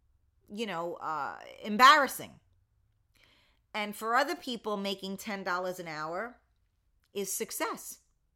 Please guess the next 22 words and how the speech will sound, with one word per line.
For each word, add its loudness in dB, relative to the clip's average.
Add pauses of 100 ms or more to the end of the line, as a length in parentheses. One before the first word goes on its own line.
(920)
So -6
I -4
guess -2
it -10
really -2
just -10
depends -8
where -6
you -6
are -2
in -8
life, -6 (460)
um, -4 (600)
as -4
to -6
what -4
success -6
looks -6
like, -10
right? -8
But 2 (500)
again, -4